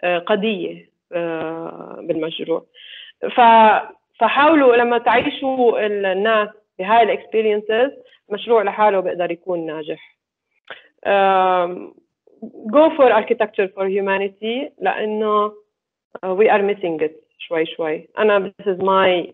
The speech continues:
message، آه، for the students، آه، currently. المشاريع المميزة دايمًا بنشوفها اللي عم، يعني عم، عم،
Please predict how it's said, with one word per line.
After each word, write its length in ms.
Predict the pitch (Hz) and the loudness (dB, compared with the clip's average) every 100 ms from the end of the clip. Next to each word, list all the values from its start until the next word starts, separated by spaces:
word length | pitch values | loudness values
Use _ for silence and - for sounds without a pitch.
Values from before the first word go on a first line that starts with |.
| 185 | -8
message، 540 | 185 190 175 - - _ _ - | -6 -2 -4 -6 -18 _ _ -4
آه، 360 | 180 170 170 - | 0 0 -2 -2
for 120 | 180 | 0
the 300 | 165 160 165 | 2 2 0
students، 480 | - 185 175 151 160 _ _ _ _ - _ _ - | -8 -4 -2 -2 -6 _ _ _ _ -20 _ _ -10
آه، 520 | 170 165 160 156 160 - | -8 -6 -8 -10 -10 -2
currently. 500 | 180 170 165 - - - - - _ _ - | 2 2 0 -6 -10 -12 -20 -20 _ _ -8
المشاريع 460 | 208 226 269 370 | -2 2 4 4
المميزة 580 | 277 269 285 302 277 254 | 4 4 4 4 4 6
دايمًا 340 | 254 269 254 | 4 4 2
بنشوفها 680 | 226 220 220 254 247 233 208 | 0 -2 -4 -6 -2 0 0
اللي 220 | 180 185 | 0 -2
عم، 320 | 170 196 180 175 _ _ _ | -2 -6 -10 -16 _ _ _
يعني 260 | - 185 175 | -6 -4 -2
عم، 440 | 143 196 196 185 - | -2 -4 -4 -6 -6
عم، 440 | 180 185 170 92 | -6 -6 -8 -14